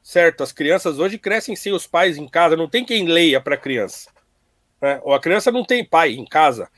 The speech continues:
a mãe trabalha, chega em casa cansada e briga com o filho. Então, assim, o ambiente é, não é esse.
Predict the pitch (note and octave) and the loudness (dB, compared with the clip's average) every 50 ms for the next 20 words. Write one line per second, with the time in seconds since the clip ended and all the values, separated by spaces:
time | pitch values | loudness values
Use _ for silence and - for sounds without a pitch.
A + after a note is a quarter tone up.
0 | _ - - _ C#3+ C#3 C3+ D#3+ G3 G#3 - G3+ E3+ C#3 C#3 D#3+ E3+ F#3 E3 C#3+ | _ -20 -6 _ 0 2 4 2 2 2 2 0 0 2 4 4 4 4 4 2
1 | A#2+ A2 - - E3+ D#3 D#3 D3+ - E3 E3+ E3+ E3 D#3+ - - D#3+ C3 - - | -2 -8 -4 -6 -4 -4 -4 -4 0 2 2 2 2 0 0 0 -2 -2 0 0
2 | F3 F3 G#3 G#3 A#3 E3 D3 G#3 A3+ G3 F3+ - _ C3+ B2+ - F3 E3+ C#3+ A2 | 0 0 0 0 -2 -4 -2 -2 -2 -2 -4 -10 _ -20 -12 -6 -6 -6 -6 -6
3 | G2 - _ _ _ _ _ _ _ _ _ _ _ _ _ _ _ _ _ C#3+ | -12 -16 _ _ _ _ _ _ _ _ _ _ _ _ _ _ _ _ _ -20
4 | C3 _ - B3 - - - - G3 F3 F#3+ G3 F3 D#3+ E3 E3 G3+ A#3 A3+ - | -8 _ 2 2 2 2 0 -2 0 2 0 0 0 -2 -4 -2 -2 -4 -4 -2
5 | D4+ C4+ C#4 C#4 C4+ B3+ A3+ F#3+ D3 - E3+ F3+ E3+ F3+ B3 D4+ C4+ A3 A#3 A3+ | 0 0 2 2 0 2 0 0 -2 -2 -6 -4 0 0 0 2 2 0 0 -2
6 | - - - - - | -4 -10 -16 -18 -20